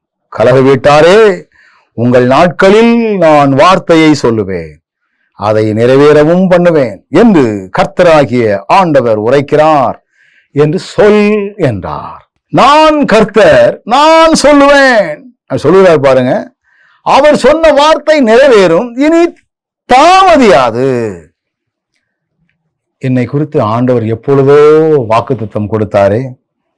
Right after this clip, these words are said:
என்னுடைய ஊழியங்களை குறித்து ஆண்டவர் எப்பமோ பேசினாரே, என்னுடைய குடும்ப காரியத்தினுடைய வாழ்க்கையை குறித்து ஆண்டவர் எப்பமோ பேசினாரே, அவர் பேசினதுக்கும் நான் இப்போ நடந்துகிட்டு இருக்கிற காரியத்துக்கும் சம்பந்தமில்லாமல் இருக்கிறது,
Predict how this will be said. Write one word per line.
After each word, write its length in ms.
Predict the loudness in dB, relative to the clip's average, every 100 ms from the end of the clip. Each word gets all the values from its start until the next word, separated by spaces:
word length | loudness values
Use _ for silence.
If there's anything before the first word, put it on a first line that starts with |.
| _ _ _ _ _ _ _ _
என்னுடைய 440 | -4 0 2 2 2
ஊழியங்களை 560 | 2 2 2 2 0
குறித்து 360 | 0 -4 -2 -2
ஆண்டவர் 420 | 0 0 0 0
எப்பமோ 540 | 0 -2 -2 0 2 2 2
பேசினாரே, 760 | 0 0 -2 0 0 -2 -4 -10 _ _ _ _ _ -4
என்னுடைய 400 | 0 2 2 0
குடும்ப 360 | -2 -2 -2 -2
காரியத்தினுடைய 680 | -2 0 -2 0 0 0 0
வாழ்க்கையை 560 | 0 -2 -2 0 0 0
குறித்து 380 | -2 -2 0
ஆண்டவர் 520 | 0 0 0 0 0 0
எப்பமோ 420 | -2 2 2 0 0
பேசினாரே, 720 | 0 0 0 0 2 0 -2 -10 _ _ _ _ _ _ _
அவர் 320 | -2 0 0
பேசினதுக்கும் 1000 | 0 0 0 0 0 -2 -2 0 -2 -4
நான் 300 | -4 -2 0
இப்போ 220 | 0 0
நடந்துகிட்டு 460 | 0 0 -2 -2 -4
இருக்கிற 280 | -2 0 0
காரியத்துக்கும் 560 | 0 0 0 -2 -2
சம்பந்தமில்லாமல் 1080 | -2 -2 0 2 2 2 2 4 2 2 2
இருக்கிறது, 800 | 2 2 2 4 4 4 2